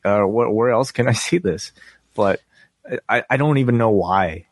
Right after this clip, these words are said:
you know, like, is there that much of a clamoring for this Canadian edition of Rampage that,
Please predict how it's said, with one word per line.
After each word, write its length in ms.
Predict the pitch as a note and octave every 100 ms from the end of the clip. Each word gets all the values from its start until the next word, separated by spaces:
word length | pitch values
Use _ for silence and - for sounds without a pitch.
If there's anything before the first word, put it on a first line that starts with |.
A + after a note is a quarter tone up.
| -
you 120 | G#2+
know, 160 | G2 G2+
like, 240 | G#2+ G#2
is 120 | G2+
there 100 | A2+
that 140 | A2+ A#2+
much 140 | A#2
of 60 | G#2
a 80 |
clamoring 460 | - - F#2+ A2 A2+
for 100 | F#2+
this 180 | F#2+ -
Canadian 680 | - A2 G#2 G#2 A2+ A2+ G2+
edition 400 | F2+ F#2+ A2+ F#2
of 100 | F2
Rampage 640 | F#2 G2 A2 A#2+ - -
that, 240 | E2 -